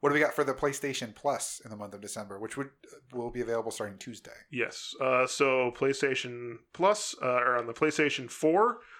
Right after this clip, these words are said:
Speaker 2: uh, you're gonna be getting Iconoclasts, which I don't know what that is.
Speaker 1: I feel
Speaker 2: Uh,
Speaker 1: like I've heard of it and heard it was good, but I don't remember what it is.
Speaker 2: Yeah. Um,
Speaker 1: I could also be confusing it with a show that used to be on I F C called Iconoclasts.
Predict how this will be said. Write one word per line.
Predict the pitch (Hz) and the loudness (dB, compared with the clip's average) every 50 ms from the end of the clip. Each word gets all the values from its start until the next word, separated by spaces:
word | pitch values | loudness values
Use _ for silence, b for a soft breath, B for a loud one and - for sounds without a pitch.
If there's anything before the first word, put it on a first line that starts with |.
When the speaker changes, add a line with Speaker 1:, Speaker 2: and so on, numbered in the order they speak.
| B B B B B | B B B B B
Speaker 2:
uh, | 131 131 131 127 120 120 | 4 4 6 6 4 4
you're | 123 127 131 127 | 2 2 2 2
gonna | 131 131 | 0 0
be | 131 127 | 0 2
getting | 120 135 127 123 127 127 123 120 117 - - - | 4 4 4 4 4 2 2 0 -2 -6 -2 -2
Iconoclasts, | 117 120 117 - - - 143 180 226 226 - 254 247 254 269 262 - - - - - - - 143 | -2 0 -2 -2 0 2 2 2 2 2 2 2 2 2 0 -2 -4 -6 -8 -8 -8 -8 -8 -8
which | 139 123 - - - | -8 -8 -8 -8 -8
I | - | -6
don't | 117 123 127 127 | -4 -4 -2 -2
know | 131 127 | -2 -2
what | 117 113 | -2 0
that | 120 123 120 123 | 2 2 2 4
is. | 135 180 233 226 - - - b b b b b b b b b b | 2 0 0 -2 -6 -12 -14 b b b b b b b b b b
Speaker 1:
I | 120 120 | 2 4
feel | 117 117 | 4 4
Speaker 2:
Uh, | 117 | 4
Speaker 1:
like | 117 139 | 2 0
I've | 120 - | -2 -2
heard | - 123 123 123 | -4 -4 -4 -2
of | 120 123 | -2 -2
it | 127 127 127 - _ - | -2 -4 -4 -8 _ -10
and | 117 110 113 110 107 107 _ - - | -10 -10 -12 -16 -20 -20 _ -20 -16
heard | - - 120 120 120 | -8 -6 -4 -4 -4
it | 123 113 | -4 -6
was | 127 120 107 | -6 -8 -8
good, | - - 123 120 117 113 | -6 -4 -4 -2 -4 -4
but | - 104 | -4 -6
I | 104 104 101 _ - | -6 -6 -8 _ -12
don't | - 104 101 104 104 - | -10 -8 -8 -8 -10 -10
remember | 104 101 98 98 98 95 95 95 95 95 95 | -12 -14 -12 -12 -12 -14 -12 -10 -10 -10 -8
what | 95 92 92 | -10 -10 -12
it | 92 92 95 | -12 -14 -14
is. | 92 92 90 90 - - - - - - | -14 -14 -14 -14 -14 -14 -14 -14 -10 -8
Speaker 2:
Yeah. | 127 117 113 - - - - - _ | -6 -6 -6 -6 -8 -12 -14 -10 _
Um, | - 120 120 117 117 117 117 117 113 120 | -2 0 0 2 2 2 0 -2 -4 -8
Speaker 1:
I | 123 | -6
could | - 131 | 0 2
also | 127 127 - 135 | 2 2 2 0
be | 131 127 | -4 -6
confusing | 123 131 113 110 113 107 117 117 | -6 -8 -12 -10 -10 -10 -10 -10
it | 110 | -10
with | 107 - | -10 -10
a | 107 | -8
show | - - - 107 104 | -8 -6 -6 -6 -6
that | 101 107 | -6 -8
used | 107 95 - - | -10 -12 -10 -10
to | |
be | 110 | -10
on | 104 98 | -10 -10
I | 95 104 104 | -10 -12 -12
F | 101 - | -12 -10
C | - - 117 107 101 | -10 -10 -10 -12 -14
called | - - 95 95 95 | -14 -16 -14 -12 -14
Iconoclasts. | 101 - - 92 92 - - - - - - - - - - - - | -14 -14 -16 -18 -18 -18 -16 -14 -14 -12 -12 -12 -12 -14 -14 -18 -18